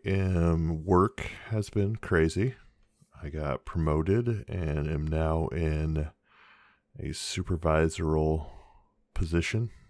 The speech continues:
Um, so yeah, this is the first.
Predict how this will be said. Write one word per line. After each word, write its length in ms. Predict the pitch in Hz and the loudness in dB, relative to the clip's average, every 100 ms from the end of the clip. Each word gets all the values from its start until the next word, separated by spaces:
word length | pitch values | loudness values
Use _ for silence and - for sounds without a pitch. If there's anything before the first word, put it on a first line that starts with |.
| _ - - - - - _ _ - | _ -20 -20 -20 -20 -20 _ _ -2
Um, 760 | 78 71 69 69 69 64 87 - _ _ _ _ _ - | 2 4 2 0 -4 -6 -10 -12 _ _ _ _ _ -18
so 200 | - 92 | 0 2
yeah, 180 | 87 | 4
this 240 | 80 82 - | 2 0 -2
is 60 | |
the 80 | 110 | -4
first. 600 | - 85 80 107 - - | 0 2 4 2 -4 -10